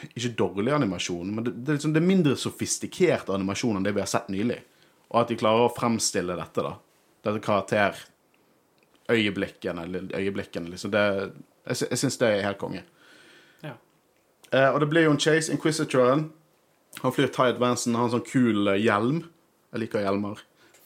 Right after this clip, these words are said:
Speaker 1: som dere ser. <laughs> Og, eh, i hele denne chasen, så alt jeg sitter igjen med, er at The Empire er ukarakteristisk formidable.
Speaker 2: Jeg sitter igjen med en annen ting.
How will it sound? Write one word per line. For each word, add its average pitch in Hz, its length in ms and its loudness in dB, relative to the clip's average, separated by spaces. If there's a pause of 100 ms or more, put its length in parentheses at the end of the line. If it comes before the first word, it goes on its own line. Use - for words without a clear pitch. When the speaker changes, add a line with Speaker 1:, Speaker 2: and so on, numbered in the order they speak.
(140)
Speaker 1:
som 101 140 -8
dere 117 180 -2
ser. 120 300 -4 (640)
<laughs> - 720 -4
Og, 127 360 4
eh, 127 380 6 (1120)
i 151 140 4
hele 156 180 6
denne 139 160 2
chasen, 123 480 0
så 95 160 -4
alt 131 160 0
jeg 120 80 0
sitter 98 300 -2
igjen 98 220 2
med, - 180 -10 (300)
er 110 180 4
at - 200 -8 (640)
The 123 160 4
Empire 104 640 0
er 110 180 -2
ukarakteristisk 123 1160 -2 (480)
formidable. 95 640 0 (800)
Speaker 2:
Jeg 143 160 -6
sitter 107 240 -12
igjen 139 140 -10
med 160 80 -6
en 147 80 -4
annen 151 120 -8
ting. 92 140 -14